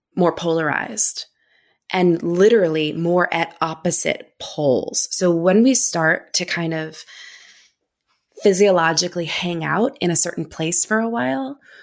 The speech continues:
we then begin to form stories and identities around that physiology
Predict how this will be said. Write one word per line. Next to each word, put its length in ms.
we 120
then 380
begin 440
to 100
form 420
stories 540
and 120
identities 560
around 720
that 360
physiology 1200